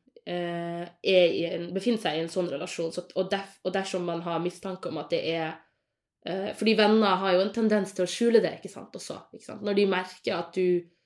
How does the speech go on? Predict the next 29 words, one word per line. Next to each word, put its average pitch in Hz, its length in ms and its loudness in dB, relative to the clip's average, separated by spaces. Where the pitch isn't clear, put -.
kun 269 220 8
møter 175 300 0
dem 175 140 0
med 165 120 -2
motstand, 202 720 -2
kun 214 200 4
møter 165 240 -2
dem 170 140 -2
med 165 100 -8
kritikk, 262 600 -4
eh, 170 440 -2
enkelte 190 360 -2
har 180 180 0
jo 170 60 2
en 165 80 -2
tendens 170 400 -4
til 165 160 -4
å, 160 380 -2
å 170 140 -2
innta 190 280 -2
en 170 100 -2
litt 175 140 -2
sånn 170 220 -4
patroniserende, 170 960 0
du 196 100 2
vet 170 260 2
ikke 160 140 -8
ditt 170 180 -4
beste 165 640 -6